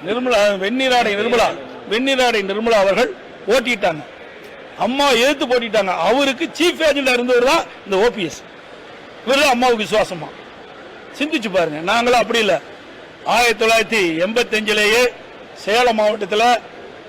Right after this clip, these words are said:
அப்பொழுது மாவட்ட செயலாளர் இருந்த கண்ணன் அவர்கள் மாவட்ட செயலாளர் இருந்தார்.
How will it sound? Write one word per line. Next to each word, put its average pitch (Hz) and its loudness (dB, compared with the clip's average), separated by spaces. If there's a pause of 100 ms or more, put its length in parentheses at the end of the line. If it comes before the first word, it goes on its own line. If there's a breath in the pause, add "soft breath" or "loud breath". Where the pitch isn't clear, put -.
(100)
அப்பொழுது 214 2
மாவட்ட 233 2
செயலாளர் 214 2
இருந்த 208 2 (300)
கண்ணன் 233 0
அவர்கள் 202 -2
மாவட்ட 214 0
செயலாளர் 202 0
இருந்தார். 180 -2